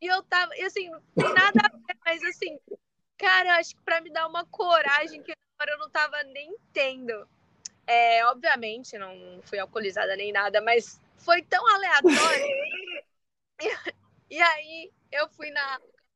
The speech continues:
campeonato. Foi um primeiro, foi o primeiro, se eu não me engano, em São Paulo.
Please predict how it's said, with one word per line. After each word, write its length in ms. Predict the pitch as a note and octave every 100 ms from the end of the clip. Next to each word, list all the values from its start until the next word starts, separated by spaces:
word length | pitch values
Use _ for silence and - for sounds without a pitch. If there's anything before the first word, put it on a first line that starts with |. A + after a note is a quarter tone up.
| _
campeonato. 500 | A#3+ A3+ G#3+ - -
Foi 160 | - C4
um 80 | C4
primeiro, 560 | C#4 D4 C4+ C4 C#4 C#4
foi 260 | - C#4
o 40 | C#4
primeiro, 520 | D4 C4+ B3+ C4 E4+
se 120 | -
eu 60 | D4
não 80 | C#4
me 60 |
engano, 400 | C4 A3+ A#3 A#3+
em 180 | A#3+ A#3
São 240 | A#3 B3+ B3+
Paulo. 580 | - F#3+ G3+ A3+ C4